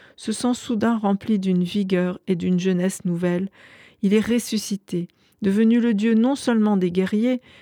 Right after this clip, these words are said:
mais des poètes et des sages, c'est-à-dire des chamans. Cependant, lui, comme tous les autres dieux, succombera quand viendra Ragnarök, le crépuscule des dieux célébré par Wagner,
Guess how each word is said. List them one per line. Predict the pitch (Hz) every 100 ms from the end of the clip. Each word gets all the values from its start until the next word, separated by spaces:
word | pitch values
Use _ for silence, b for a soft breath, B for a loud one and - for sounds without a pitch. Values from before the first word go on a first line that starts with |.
| B
mais | 196
des | 180 202
poètes | - 214 180 170 - -
et | 202
des | 185 202
sages, | - 170 160 175 196 b b
c'est-à-dire | - 185 180 170 202 175
des | 180
chamans. | - 175 170 160 175 - _ _ _ _ _
Cependant, | - - 285 226 190 170 180 247 _ -
lui, | 185 196 254
comme | 311 - 185
tous | 190 262
les | 233 220
autres | 233 - 196
dieux, | 175 180 180 247 B B B
succombera | - 247 - 226 180 185 196 220
quand | 196
viendra | 180 190 185 185 190 196 -
Ragnarök, | 185 190 196 185 165 165 208 - - b b b -
le | 180
crépuscule | 175 - 202 202 - - 190
des | 185 175
dieux | 170 190 226
célébré | - 185 175 175 196
par | 196 175
Wagner, | 170 175 170 175 190